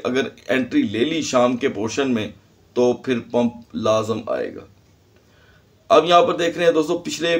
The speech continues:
पाँच घंटे की सूरत हाल में कोई ख़ास सूरत हाल नहीं थी Ethereum की, ये देखें,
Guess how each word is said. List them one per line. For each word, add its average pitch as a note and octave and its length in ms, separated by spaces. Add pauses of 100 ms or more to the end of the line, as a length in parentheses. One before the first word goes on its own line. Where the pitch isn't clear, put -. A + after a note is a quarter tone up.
(140)
पाँच D3+ 280
घंटे D3 260
की C3+ 100
सूरत C3 300
हाल C3 140
में C3+ 120
कोई - 120
ख़ास B2 320
सूरत B2+ 320
हाल A2 180
नहीं A2+ 260
थी C#3+ 160
Ethereum C3 380
की, C3 80
ये B2 160
देखें, A2+ 260